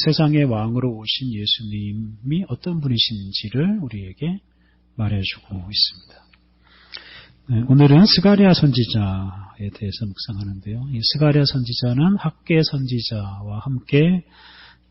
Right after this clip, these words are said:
어, 성전을 건축할, 어, 당시에, 예, 성전 건축을 독려한 분입니다. 어, 두 사람 다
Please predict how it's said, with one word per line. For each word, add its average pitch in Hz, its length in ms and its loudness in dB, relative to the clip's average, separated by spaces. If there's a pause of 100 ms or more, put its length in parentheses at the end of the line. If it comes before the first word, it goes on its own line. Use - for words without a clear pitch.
어, 113 40 -16 (320)
성전을 160 840 4
건축할, 104 760 -4 (260)
어, 117 60 -18 (1160)
당시에, 110 880 2
예, 104 160 -10 (100)
성전 120 280 0
건축을 147 880 0
독려한 120 800 -2 (280)
분입니다. - 560 -20 (1300)
어, 117 360 4
두 143 80 4
사람 147 340 6
다 131 140 2